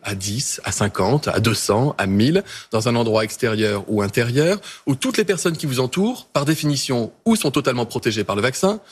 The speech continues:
ou disposent d'un test récent de moins de quarante-huit heures négatif. Donc dès lors, nous pourrons progressivement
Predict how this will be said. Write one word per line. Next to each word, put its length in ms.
ou 80
disposent 400
d'un 140
test 340
récent 520
de 100
moins 220
de 40
quarante-huit 460
heures 220
négatif. 1000
Donc 160
dès 120
lors, 320
nous 80
pourrons 300
progressivement 720